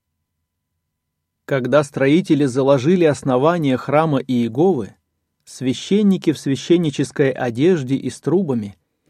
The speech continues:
и левиты, сыновья Асафа, с кимвалами, встали, чтобы восхвалять Иегову, как установил израильский царь Давид. Они стали поочерёдно петь, восхваляя и благодаря Иегову,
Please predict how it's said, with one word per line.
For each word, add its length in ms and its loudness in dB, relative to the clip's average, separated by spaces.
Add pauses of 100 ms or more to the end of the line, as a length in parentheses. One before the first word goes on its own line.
(100)
и 120 0
левиты, 500 0
сыновья 540 0
Асафа, 440 -2
с 120 -16
кимвалами, 720 0 (380)
встали, 500 0
чтобы 380 0
восхвалять 720 2
Иегову, 540 2
как 220 -2
установил 600 0
израильский 600 0
царь 280 -2
Давид. 460 -4 (880)
Они 240 -2
стали 300 2
поочерёдно 680 2
петь, 340 2
восхваляя 760 0
и 160 -2
благодаря 640 0
Иегову, 720 -4